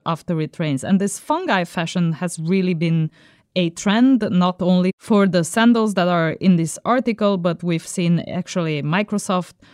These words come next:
artist in residence that grew her own wedding dress out of these things. We've seen biodegradable light fixtures made out of the same mycelium, and we've seen leather made out of this.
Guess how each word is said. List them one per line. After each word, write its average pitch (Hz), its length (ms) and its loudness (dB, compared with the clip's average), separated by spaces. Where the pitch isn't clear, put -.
artist 180 420 -2
in 143 200 0
residence 202 560 0
that 151 260 -4
grew 165 240 0
her 151 320 -4
own 156 420 0
wedding 226 360 4
dress 226 280 0
out 220 200 -2
of 208 100 -4
these 220 300 -2
things. 214 580 2
We've 147 280 -4
seen 156 460 -2
biodegradable 156 1000 -2
light 220 280 -2
fixtures 196 580 -4
made 190 320 2
out 180 180 -2
of 180 140 -4
the 180 80 0
same 175 440 0
mycelium, 180 840 2
and 170 300 0
we've 170 180 -2
seen 175 320 0
leather 208 300 2
made 143 240 0
out 135 200 -6
of 147 140 -10
this. - 260 -12